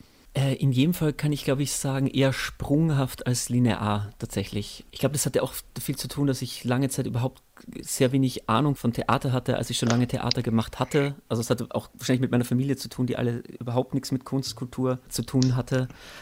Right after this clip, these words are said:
Theater war für mich eher schon immer so ein Rumexperimentieren.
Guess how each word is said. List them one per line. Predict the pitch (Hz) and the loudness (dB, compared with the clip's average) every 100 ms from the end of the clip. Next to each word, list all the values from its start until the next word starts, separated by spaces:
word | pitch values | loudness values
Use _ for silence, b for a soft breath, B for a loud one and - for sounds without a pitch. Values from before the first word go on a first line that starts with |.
| B - | B -4
Theater | - 117 131 135 | 2 4 6 6
war | 123 | 4
für | - | 4
mich | 131 - - | 2 2 2
eher | 127 | 4
schon | 127 117 | 4 4
immer | 131 | 4
so | 127 | 4
ein | 120 | 2
Rumexperimentieren. | 113 127 175 143 - 147 143 139 - 143 139 143 | 4 4 4 2 0 2 2 2 0 2 4 2